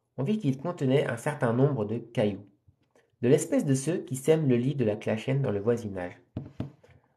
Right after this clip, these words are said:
Alors, pour rappel, quand Petit Bonhomme travaillait à la ferme, il demandait comme salaire un caillou par jour. Et on se demandait bien pourquoi. Chaque jour, tout ce qu'il voulait, c'était qu'on lui donne un caillou, en échange de son travail.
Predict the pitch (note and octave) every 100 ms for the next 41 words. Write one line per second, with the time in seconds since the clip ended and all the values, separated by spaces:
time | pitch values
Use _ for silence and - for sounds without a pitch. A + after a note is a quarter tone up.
0 | _ - A2+ A2+ - - - _ - B2+
1 | B2 C3+ C#3 F#3+ D3 - - A#2+ A#2 -
2 | D#3+ D#3+ D#3+ B2+ - C3 C3 C3+ D3+ A2+
3 | G2 - C#3 F3 F3+ - _ _ _ _
4 | _ _ _ _ _ _ _ - _ -
5 | B2+ C#3 D3+ D#3+ F3+ F#3+ - A2 A2 C3
6 | B2+ D#3+ - - _ - A2+ - D3 C3+
7 | C3 - _ _ _ A2+ A2 A2+ A2+ -
8 | - _ _ _ _ _ _ - G#2+ A#2
9 | A2 A#2+ A#2 A2 A2 D#3 D#3+ B2+ - -
10 | B2+ - - _ _ - C#3+ B2+ D#3 -
11 | E3 - C#3 A#2+ A2 C3 - - D#3+ B2
12 | A#2 A2+ D3 A#2+ A2 G#2 G2+ - _ _
13 | _ _ _ - A2 G#2+ A2 D3+ C3+ A2+
14 | G#2+ A#2+ - A#2+ G2+ G2+